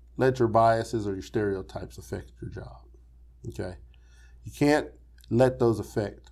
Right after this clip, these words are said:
police decisions, okay? You can believe, you can truly believe something, but the day you take a police action because of the color of somebody's skin or their religious belief or anything, you're wrong, and you will be punished. And so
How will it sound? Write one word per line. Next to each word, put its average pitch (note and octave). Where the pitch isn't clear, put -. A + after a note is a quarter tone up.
police G2
decisions, -
okay? F#2+
You D3
can C3
believe, A#2
you C3+
can B2+
truly E3
believe C#3
something, G#2
but A2+
the G#2+
day D3
you E3+
take E3
a D3
police D3
action D3
because C3+
of C#3
the C3
color C#3+
of B2+
somebody's C3+
skin C#3
or G#2+
their F#2+
religious B2+
belief C3
or B2+
anything, D3
you're A2
wrong, G#2
and F#2+
you G2+
will A2+
be A2+
punished. -
And G2
so G2+